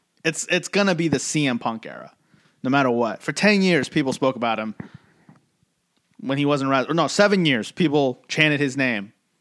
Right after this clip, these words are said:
when he wasn't there. He came back,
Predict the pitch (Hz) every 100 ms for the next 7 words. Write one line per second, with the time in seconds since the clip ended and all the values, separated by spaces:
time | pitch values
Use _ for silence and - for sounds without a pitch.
0 | _ _ _ _ _ _ - 131 131 127
1 | 110 120 113 98 - _ _ _ _ _
2 | _ _ _ - 139 165 160 156 165 180
3 | -